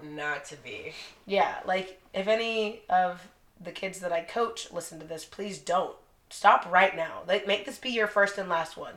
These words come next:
Speaker 2: Don't fucking listen to this podcast. <laughs> Like, I love you and your innocent minds too much. Don't fucking listen.
Speaker 1: Oh, they still got that little sparkle in their eye.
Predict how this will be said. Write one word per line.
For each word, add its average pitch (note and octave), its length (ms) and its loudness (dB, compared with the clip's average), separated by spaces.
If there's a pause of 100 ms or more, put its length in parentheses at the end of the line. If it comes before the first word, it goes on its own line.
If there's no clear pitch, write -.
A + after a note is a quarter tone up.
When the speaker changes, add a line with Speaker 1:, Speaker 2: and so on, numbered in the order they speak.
Speaker 2:
Don't G3+ 260 4
fucking G3+ 300 2
listen E3 220 -6
to D#3+ 60 -8
this - 160 -14
podcast. - 580 -8
<laughs> G3+ 60 -2
Like, G#3 280 0 (320)
I F#3 60 4
love A3 240 12
you A3+ 180 -2
and G#3 120 0
your G3 80 -2
innocent G3 360 -4
minds F3 260 -4
too F3 100 -12
much. E3+ 240 -10
Don't - 240 -4
fucking - 240 -12
listen. - 300 -16 (140)
Speaker 1:
Oh, G#3+ 280 6 (100)
they G3+ 100 -12
still F#3+ 200 -6
got F3 200 -4
that D#3+ 160 -2
little F3+ 180 -10
sparkle F3+ 540 -8
in F#3 60 -8
their F#3+ 220 -2
eye. G3 140 -4